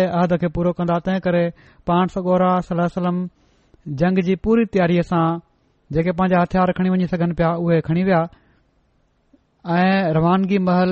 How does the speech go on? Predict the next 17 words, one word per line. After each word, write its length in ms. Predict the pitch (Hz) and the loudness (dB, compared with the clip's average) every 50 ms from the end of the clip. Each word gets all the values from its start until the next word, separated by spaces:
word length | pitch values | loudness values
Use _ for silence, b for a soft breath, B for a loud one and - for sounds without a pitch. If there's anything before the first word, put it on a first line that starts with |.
| 190 180 170 | 0 -2 -2
هڪڙي 200 | - 180 180 175 170 | -2 -2 -4 -4 -4
اصحابي 400 | 165 - 180 165 165 160 185 202 190 - | -2 -2 0 0 0 2 0 0 2 2
کي 140 | 180 175 180 185 b b b b b b b _ - | 2 2 2 0 b b b b b b b _ -2
پاڻ 160 | 156 156 170 170 - | 0 0 0 0 -2
سڳورن 320 | 190 175 180 175 180 180 185 175 - | -2 0 0 2 2 0 0 -2 -2
صلي 160 | 180 160 160 160 | -2 0 0 0
الله 220 | 160 160 160 170 185 180 | 0 0 0 2 0 0
عليه 140 | 165 160 160 165 | 2 2 2 0
وسلم 400 | 165 - 185 170 175 180 185 185 196 185 - _ _ _ _ _ _ _ _ _ _ _ _ _ _ _ _ _ _ _ _ _ _ _ _ _ _ _ _ _ _ _ _ _ - | 0 -2 -2 -2 0 0 -2 -2 -4 -8 -12 _ _ _ _ _ _ _ _ _ _ _ _ _ _ _ _ _ _ _ _ _ _ _ _ _ _ _ _ _ _ _ _ _ -6
ابو 280 | 175 175 170 180 208 214 214 214 214 214 214 214 226 - - _ _ - - 147 | -6 -4 0 2 2 4 4 4 4 4 2 2 -2 -4 -10 _ _ -8 -6 -4
غفاري 440 | 147 165 - - 180 180 180 196 208 208 - | -4 -2 -2 0 0 2 2 2 0 0 0
کي 140 | - 202 190 185 190 180 165 | 0 0 0 0 0 0 0
مديني 280 | 165 160 190 190 196 190 185 | 0 0 0 0 0 0 0
تي 60 | 180 151 135 | 0 0 0
حاڪم 260 | 139 143 - 185 185 175 | -2 -2 -2 -4 -2 -2
بڻايو ۽ 280 | 175 175 175 175 185 196 208 - _ _ _ _ _ _ _ _ _ _ _ _ _ _ _ _ _ _ _ _ _ - 170 165 175 175 175 175 175 175 175 185 - - - _ _ _ _ _ _ _ _ _ _ _ _ _ _ - - _ _ - 165 | 0 0 2 2 2 2 0 -4 _ _ _ _ _ _ _ _ _ _ _ _ _ _ _ _ _ _ _ _ _ -4 -2 0 0 0 0 0 0 -2 -4 -6 -8 -14 -20 _ _ _ _ _ _ _ _ _ _ _ _ _ _ -20 -20 _ _ -8 -2
ٻه 100 | 170 180 | 0 2